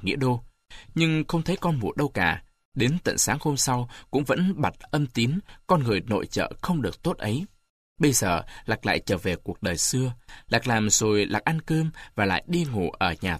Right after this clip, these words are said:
tôi. Còn có nghĩa nữa là Lạc ta lại về đánh bạn với lũ trẻ, mọi khi ở với vợ.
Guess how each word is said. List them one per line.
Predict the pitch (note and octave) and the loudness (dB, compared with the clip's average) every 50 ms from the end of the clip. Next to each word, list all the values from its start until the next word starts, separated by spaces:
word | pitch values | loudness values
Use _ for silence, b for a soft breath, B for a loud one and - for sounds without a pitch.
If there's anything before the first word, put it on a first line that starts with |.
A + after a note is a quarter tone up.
| - - | -4 -4
tôi. | A#2+ A#2+ B2 B2 A#2+ - _ _ _ B B B B | -2 -2 -2 -2 -4 -8 _ _ _ B B B B
Còn | - A#2+ A2+ G#2+ G2+ G2+ G2 | 2 2 4 4 2 -2 -2
có | - D#3 | -2 -2
nghĩa | E3+ E3 - B2 G3 | -2 -2 -2 -2 0
nữa | F#3+ D#3 - E3 G3+ A3 B B B B | 0 0 0 0 -2 -4 B B B B
là | - A2 G2 | -2 0 0
Lạc | F#2+ F#2 E2+ - - | 0 -2 -4 -6 -4
ta | - D3 D#3 D#3 D3+ - _ _ | -4 -2 -2 -2 -4 -8 _ _
lại | - G#2+ G2 | -2 -2 -2
về | F#2 G#2 F#2+ E2+ - | 0 0 -2 -2 -2
đánh | - - A2 E3 F3+ | -4 -4 -4 -2 -2
bạn | D3 F2+ - - F#2 | 0 0 0 -2 -2
với | G#2+ C3+ | -2 0
lũ | D3 B2+ E3 E3+ | 0 0 -2 -4
trẻ, | - A2 F#2 D#2+ D2 - - - _ _ | -2 -2 -2 -2 -2 -6 -10 -16 _ _
mọi | - - F#2 - - | -2 -2 -2 -2 -4
khi | - - C#3 C3 C3 - - | -6 -6 -4 -4 -4 -6 -4
ở | A#2 G#2 F2+ | -4 -4 -2
với | - B2+ - - | -2 -4 -4 -2
vợ. | - G2 D#2+ - - | -2 -2 -2 -2 -6